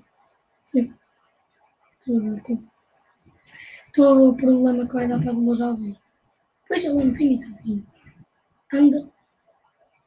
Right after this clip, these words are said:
beber um copo." E aí, descansa. Até vou terminar o podcast aqui, porque o podcast curtinho, já sabe.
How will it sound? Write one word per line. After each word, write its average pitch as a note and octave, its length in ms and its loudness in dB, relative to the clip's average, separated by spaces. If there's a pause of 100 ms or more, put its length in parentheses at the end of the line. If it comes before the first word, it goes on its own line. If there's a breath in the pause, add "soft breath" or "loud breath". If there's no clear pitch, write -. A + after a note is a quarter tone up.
beber A#3+ 420 0 (760)
um B3+ 80 2
copo." - 300 -10 (880)
E B3 40 -2
aí, C4 300 -2
descansa. - 400 -10 (400)
Até C4 140 0
vou C#4+ 180 -2
terminar C4 360 -2
o - 40 -12
podcast B3 480 -8
aqui, C4 240 -6
porque - 300 -18
o - 40 -20
podcast B3+ 380 -2
curtinho, C4 420 0
já A#3+ 120 -4
sabe. A#3+ 340 -8